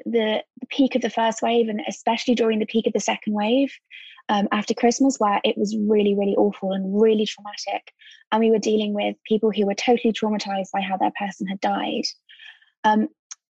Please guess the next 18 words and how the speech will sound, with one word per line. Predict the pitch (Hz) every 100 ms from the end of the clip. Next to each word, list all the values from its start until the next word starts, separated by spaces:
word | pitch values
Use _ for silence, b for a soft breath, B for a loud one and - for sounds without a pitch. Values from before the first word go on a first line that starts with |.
| -
and | 233 -
as | 254 269
of | 269
this | 254 247
morning, | 247 254 202 190 196
the | 196
government | 214 214 208
announced | 208 208 208 202 -
that | - _
all | 262 277 262
restrictions | 226 - - - 202 196 196
on | 202 196
funerals | 196 208 202 196 196 196 -
are | -
going | 214 202
to | 202
be | 202
lifted | 202 196 - - -